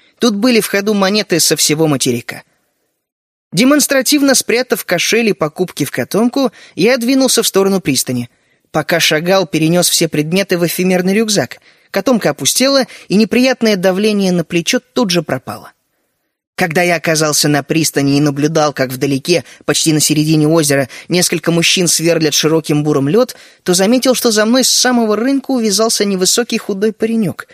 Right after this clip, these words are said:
а в отдалении еще двое постарше. "Хм, понятно. Засветил серебро, получай сопровождение в виде местных карманников. Ну что же, будет им сюрприз".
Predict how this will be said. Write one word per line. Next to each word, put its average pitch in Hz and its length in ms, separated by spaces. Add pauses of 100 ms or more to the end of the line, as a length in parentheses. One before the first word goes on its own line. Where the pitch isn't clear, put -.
(220)
а 139 100
в 139 60
отдалении 139 640 (240)
еще 202 380
двое 226 320
постарше. - 800 (920)
"Хм, 147 420 (240)
понятно. 151 680 (540)
Засветил 175 540
серебро, 208 560 (160)
получай 196 420
сопровождение 196 800
в 170 40
виде 180 280
местных 175 360
карманников. 156 800 (500)
Ну 220 80
что 147 220
же, 120 240
будет 220 400
им 233 80
сюрприз". 165 640